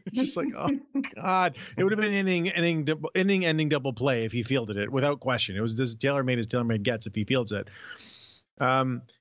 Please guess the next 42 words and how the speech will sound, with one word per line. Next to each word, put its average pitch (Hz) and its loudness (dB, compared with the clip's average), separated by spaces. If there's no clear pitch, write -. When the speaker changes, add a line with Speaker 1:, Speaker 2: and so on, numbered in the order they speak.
Speaker 1:
and 156 4
then 240 4
just 202 0
none 165 2
of 247 0
the 185 -2
people 196 -2
who 165 0
came 156 0
out 160 2
of 147 -2
the 143 2
bullpen 147 0
after 151 0
that 110 -2
could 123 -2
get 160 2
<laughs> 127 -2
anybody 180 0
out. - -4
Speaker 2:
It's 175 0
sad 180 2
when 143 -4
you 139 2
look 151 2
at 151 0
a 127 0
box 131 0
score 107 0
and 107 -2
every 135 2
guy 123 4
has 123 -2
a 107 2
run 110 2
total 110 0
next 98 -2
to 101 -2
his, 92 -2
his 92 -4
name. 92 -2
Like, 107 -4